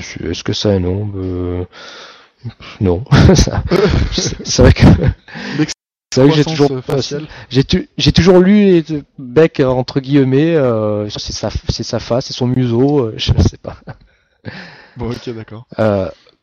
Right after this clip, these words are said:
Speaker 1: voilà, donc, euh, mais donc pour terminer avec ces cartes cérébrales, là, quand, quand on regarde chez l'ornithorynque,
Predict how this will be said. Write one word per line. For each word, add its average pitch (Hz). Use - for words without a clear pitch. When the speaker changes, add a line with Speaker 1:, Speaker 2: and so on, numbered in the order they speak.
Speaker 1:
voilà, 120
donc, 110
euh, 92
mais -
donc 117
pour -
terminer 135
avec -
ces -
cartes -
cérébrales, 107
là, 120
quand, 104
quand -
on 98
regarde 110
chez -
l'ornithorynque, 110